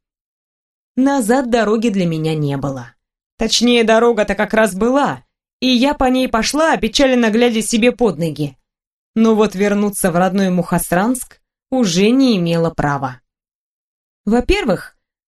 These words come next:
потому что комнату свою в маминой квартире сдала Наташке, взяв у неё предоплату сразу за три месяца. Во-вторых, так как меня провожали из родного городка, не провожали, наверное, даже Ленина в последний путь.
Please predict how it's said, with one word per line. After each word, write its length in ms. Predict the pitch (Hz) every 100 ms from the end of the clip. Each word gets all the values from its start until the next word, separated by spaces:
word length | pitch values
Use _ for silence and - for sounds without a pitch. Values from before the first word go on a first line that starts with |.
| _
потому 300 | 247 285 311
что 220 | - 320
комнату 480 | - 359 294 220 202
свою 420 | - 226 226 247
в 80 | 185
маминой 380 | 247 254 220 202
квартире 560 | 226 240 - 370 240
сдала 300 | 170 233 285
Наташке, 680 | 254 208 302 359 - 160 139 _ _ -
взяв 320 | 202 262 269
у 40 |
неё 180 | 247 233
предоплату 640 | 226 233 226 254 349 370
сразу 440 | 359 - 247 285 285
за 120 | 233
три 220 | 233 226
месяца. 580 | 185 156 - - 147 123 _ _ _ _ _ _ _
Во-вторых, 800 | 190 208 208 185 180 269 359 - _ _ _ _ -
так 240 | 254 240
как 180 | - 214
меня 380 | 196 196 240 415
провожали 560 | 359 247 202 208 190
из 120 | 185 180
родного 420 | 208 196 196 180
городка, 540 | 196 214 - 170 123 _ _ _ _ -
не 160 | 330
провожали, 540 | 277 247 233 220 285 226
наверное, 520 | 208 233 240 226 226
даже 300 | 226 202 226
Ленина 420 | 226 269 185 156
в 80 | -
последний 500 | 175 - 165 147 160
путь. 440 | - 143 - -